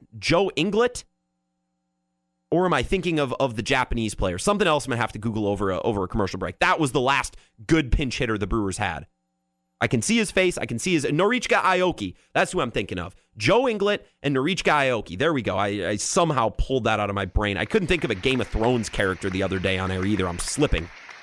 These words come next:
I'm slipping. This is the, Domingo Santana was the first good routine pinch hat, pinch hitter the Brewers have had in years. And they're like, "Well, we can't get him consistent at bats. We gotta, we gotta trade him away." Okay, so, so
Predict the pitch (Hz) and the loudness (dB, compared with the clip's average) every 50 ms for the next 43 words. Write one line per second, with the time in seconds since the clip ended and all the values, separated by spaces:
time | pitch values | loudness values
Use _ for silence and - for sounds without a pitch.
0 | - - - - - - - - - - 95 - - - 135 117 - - 78 80 | -20 -20 -20 -20 -20 -20 -20 -12 -10 -8 -8 -8 -2 0 0 0 0 -2 -4 -4
1 | - - - - - - - - - - - - - - - - - - 294 285 | -10 -18 -20 -20 -20 -20 -20 -20 -20 -20 -20 -20 -20 -20 -20 -6 0 0 2 2
2 | 330 285 214 202 196 165 - 262 320 359 330 - 285 240 - 269 294 294 247 202 | 2 2 2 0 0 2 2 2 2 2 2 2 0 2 2 2 4 4 2 2
3 | 139 170 - - - - 240 269 294 277 - - - - _ _ _ 113 101 - | 0 -2 -4 -4 -2 2 2 2 2 0 -4 -10 -18 -20 _ _ _ -20 -2 0
4 | 196 240 269 202 147 135 180 240 247 - - 220 220 214 - 226 196 180 - 175 | 0 2 2 0 0 0 0 0 0 0 -2 -2 0 2 2 2 0 0 -2 0
5 | 160 175 - - 123 - - 202 185 - 202 170 175 151 131 113 156 180 160 143 | 0 0 -2 -4 -2 0 0 0 2 0 0 0 0 0 0 0 0 0 0 0
6 | - 135 117 - 139 151 151 135 117 107 95 95 143 190 160 110 95 98 - - | -2 -4 -4 -2 0 0 2 0 0 -2 -4 -2 0 0 0 0 0 -4 -6 -12
7 | - _ _ _ _ - 180 170 139 127 127 127 156 147 131 117 110 110 123 143 | -18 _ _ _ _ 0 2 2 2 0 0 0 0 0 2 0 0 -2 -4 -4
8 | 131 139 131 175 190 - 240 202 147 143 143 123 107 - 113 104 - 120 - - | -6 -4 -4 -4 0 2 2 2 2 2 0 0 0 -4 -4 -4 -4 -4 -4 -4
9 | 95 92 85 92 101 90 85 - 127 143 120 98 82 101 123 113 95 85 - - | -4 -4 -2 0 0 0 0 -2 -4 -2 0 0 0 0 -2 -2 -2 -2 -2 -4
10 | 92 82 76 80 80 71 52 - 80 - _ _ _ - 226 175 - 107 95 101 | -4 -6 -4 -6 -10 -10 -10 -12 -14 -18 _ _ _ 0 0 2 2 0 0 0
11 | 131 143 160 - 214 190 156 165 - - 202 170 139 - | 0 -2 -2 0 0 0 0 0 0 0 0 0 0 -2